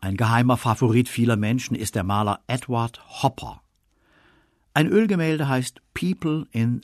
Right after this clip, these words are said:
the Sun, Menschen in der Sonne. Da sitzen fünf Personen auf Liegestühlen auf einer Veranda.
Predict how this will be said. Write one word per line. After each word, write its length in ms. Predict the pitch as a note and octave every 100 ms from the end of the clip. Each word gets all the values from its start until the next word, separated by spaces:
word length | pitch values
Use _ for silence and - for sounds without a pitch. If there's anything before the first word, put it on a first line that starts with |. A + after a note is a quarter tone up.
| -
the 120 | B2
Sun, 480 | B2 G2 E2 A#1+ A#1 _ _ _ _ _ _ _
Menschen 680 | F2+ A#2 C#3+ - C3+ C3 C3+ -
in 220 | G#2+ G2+
der 100 | G#2+
Sonne. 400 | - F2+ B1+ - _ _ _ _ _ _ _ _ _ _ _ _ _
Da 120 | -
sitzen 320 | - - F3+
fünf 400 | - F3+ G3 -
Personen 480 | - C3 - C#3+ D#3+
auf 180 | C3+ -
Liegestühlen 920 | F#2 A2 C#3+ - - D#3 E3 E3+ D#3+
auf 240 | - B2
einer 220 | B2 A#2+ A#2
Veranda. 800 | A2 F#2 F#2 E2 B1 A1 G#1+